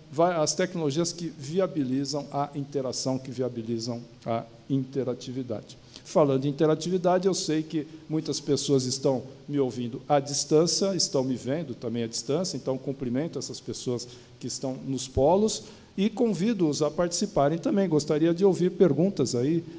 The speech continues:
eh, vindas do polo, e eu agradeço a Lidiane que está moderando aqui a interação com os participantes nos polos e, surgindo alguma pergunta, ela me interrompe e a gente já interage, tá?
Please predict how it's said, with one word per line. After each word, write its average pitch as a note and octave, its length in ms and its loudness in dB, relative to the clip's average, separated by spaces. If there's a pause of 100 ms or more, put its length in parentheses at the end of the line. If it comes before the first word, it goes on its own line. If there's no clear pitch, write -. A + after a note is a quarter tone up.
(200)
eh, B2 240 2
vindas C3+ 640 0 (120)
do D#3 120 2
polo, F3+ 560 4 (280)
e E3 280 2
eu E3 100 2
agradeço D#3 460 0
a C#3+ 40 2
Lidiane C#3 400 2
que C3+ 80 -4
está - 180 0
moderando C3+ 520 2
aqui B2+ 320 2 (380)
a C3 120 4
interação C3 640 2
com D3+ 280 4
os C3 100 -4
participantes B2+ 680 -4
nos D#3 180 -2
polos D#3+ 460 2
e, F3+ 140 0 (220)
surgindo D3+ 460 0
alguma C#3 260 2
pergunta, D#3 400 -2
ela E3 120 -4
me D#3+ 100 -4
interrompe C#3+ 600 -4 (440)
e C#3+ 80 4
a C#3 80 2
gente C3+ 240 0
já C3+ 100 0
interage, C3 600 -2 (180)
tá? E3+ 200 4